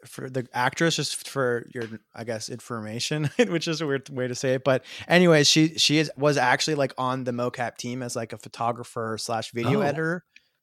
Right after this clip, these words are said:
Speaker 1: Like, she worked at Ninja Theory, but she's not, like, an actress who, like, saw a posting for an actress gig.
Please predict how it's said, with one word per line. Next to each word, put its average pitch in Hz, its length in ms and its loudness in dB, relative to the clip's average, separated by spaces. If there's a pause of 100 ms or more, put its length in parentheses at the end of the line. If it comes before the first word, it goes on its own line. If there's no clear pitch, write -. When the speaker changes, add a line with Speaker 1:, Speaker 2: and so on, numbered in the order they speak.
Speaker 1:
Like, 123 120 -4
she 165 120 4
worked 147 320 2 (480)
at 135 220 4
Ninja 131 280 -6
Theory, 160 320 0
but 135 220 -2
she's 139 160 -2
not, 143 240 2
like, 147 160 0
an 131 120 -4 (100)
actress - 720 -8
who, 117 180 -4
like, 113 220 -4
saw 123 540 2 (500)
a 123 80 -6
posting 131 480 2
for 117 180 -6
an 110 100 -6
actress 123 440 -8
gig. 160 340 -2